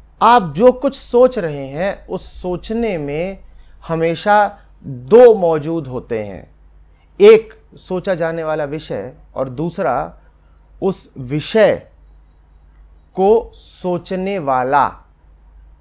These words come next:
जो करता है वो। क्या ये दोनों ही बाहरी नहीं हैं?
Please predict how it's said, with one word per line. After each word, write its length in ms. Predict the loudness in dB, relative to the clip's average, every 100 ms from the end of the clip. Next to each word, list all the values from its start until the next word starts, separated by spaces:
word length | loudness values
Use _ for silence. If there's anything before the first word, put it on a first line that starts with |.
| _ _ -20 -20 _ _ _ _ _ _ _ _ _ _ _ _ _ _ -10
जो 120 | -8
करता 480 | -4 0 0 2 2
है 180 | 0 -6
वो। 400 | -4 -2 -2 -8 -20 _ _ _ _ _ _ _ -20 _ _ 0
क्या 100 | 2
ये 160 | 4 2
दोनों 340 | 2 2 2
ही 100 | 2
बाहरी 360 | 0 0 0 -2
नहीं 260 | -2 -2
हैं? 280 | -4 -10 -14